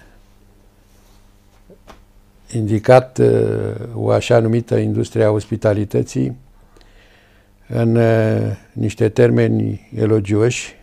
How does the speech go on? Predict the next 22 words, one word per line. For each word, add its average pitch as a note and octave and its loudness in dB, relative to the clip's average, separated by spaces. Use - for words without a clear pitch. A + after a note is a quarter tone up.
în A2+ -6
momentul A#2 -2
în A2 -4
care A#2 4
ea A2+ 2
se A#2 2
află A#2 2
în A2 0
mare A2 2
suferință, G#2 -8
în A#2 -18
momentul G#2+ -8
de G2 -10
față, A2 -6
pentru A#2 -4
că, A2+ -4
practic, - -2
uh, A2+ -6
a G#2+ -4
fost A#2+ -4
sectorul A#2+ -2
economic A2+ -4